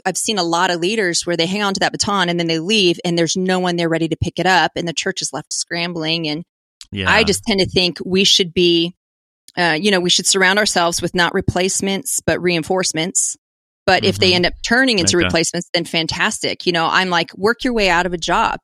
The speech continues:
Speaker 1: And while it is scary, 'cause, you know, your church might go, "Oh, yeah, we don't need you anymore. We're gonna go with them." Yeah, okay, that's scary. But you know what? If we serve an abundant God and if we're trusting God with our lives and we're trusting that God is a God of seasons, then we can go, "Okay, God, I'm just gonna serve with open hands.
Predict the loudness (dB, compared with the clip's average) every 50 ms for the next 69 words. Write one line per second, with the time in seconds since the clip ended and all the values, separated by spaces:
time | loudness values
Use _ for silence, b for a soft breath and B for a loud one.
0 | -6 -4 -4 -2 0 2 2 2 2 0 0 0 0 0 0 0 -2 -2 -2 0
1 | 0 0 2 2 0 0 -2 -4 _ _ _ _ _ _ _ -2 0 0 2 2
2 | 2 2 2 2 2 2 0 0 0 -2 0 0 0 0 2 2 2 2 2 2
3 | 2 0 0 0 -2 -2 -2 -2 -2 0 0 0 0 0 0 0 0 -2 -2 -2
4 | -2 -2 -2 0 -2 -2 -2 -4 -4 -2 -2 -2 0 0 0 0 0 -2 0 0
5 | 0 0 0 -2 -4 -6 -6 -6 -6 -6 -2 -2 0 0 0 -2 -2 -4 -4 -4
6 | -6 -2 -2 -2 -2 -4 _ _ _ _ _ _ _ _ _ _ _ -6 -4 -2
7 | -2 0 0 2 2 2 2 0 2 2 2 2 0 0 0 2 4 4 4 4
8 | 2 0 -2 -4 -4 -6 -6 -8 -6 -6 -6 -6 -6 -4 -2 0 0 2 2 0
9 | -2 -4 -4 -4 -2 0 0 0 0 -2 -2 -4 -6 -6 -6 -4 -4 -4 -4 -4
10 | -4 -4 -4 -4 -4 -2 -2 -2 -2 -4 -4 -6 -4 -6 -6 -6 -6 -4 -2 -4
11 | -4 -4 -6 -6 -6 -4 -4 -4 -2 -2 0 0 0 0 0 -2 -2 -2 -4 -4
12 | 0 2 2 2 2 0 -2 -4 -4 -4 -2 0 2 2 0 0 -2 _ _ _
13 | _ _ _ -2 -2 0 0 0 0 -2 -2 -2 0 2 2 2 0 -2 -4 -6
14 | -4 -2 0 0 0 0 0 -2 -4 -4 -4 -4 -2 0 0 0 0 -2 -4 -6